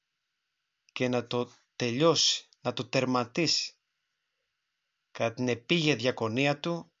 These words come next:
καθώς μας είπε ο, ο Ιωάννης, ο Υιός του Θεού ήρθε να ακυρώσει τα έργα του διαβόλου και στο Σταυρό τερμάτισε ολόκληρη τη χαοτική παλιά κτήση.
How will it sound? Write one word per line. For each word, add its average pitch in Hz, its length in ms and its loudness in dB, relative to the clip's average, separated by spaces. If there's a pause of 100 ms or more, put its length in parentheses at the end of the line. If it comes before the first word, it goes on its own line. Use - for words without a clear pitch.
(500)
καθώς 127 360 -4
μας 127 240 2
είπε 156 480 2
ο, 143 100 0
ο 127 60 6
Ιωάννης, 156 720 2 (840)
ο 123 200 4
Υιός 143 280 4
του 185 100 -4
Θεού 156 540 2
ήρθε 143 260 -2
να 143 120 4
ακυρώσει 143 680 2
τα 135 240 0
έργα 147 380 2
του 143 120 -4
διαβόλου 120 680 0 (1200)
και 127 100 -4
στο - 180 -2
Σταυρό 120 680 0 (960)
τερμάτισε 143 840 0
ολόκληρη 135 960 2 (180)
τη 135 120 -4
χαοτική 127 880 -2 (240)
παλιά 123 440 2
κτήση. - 560 -2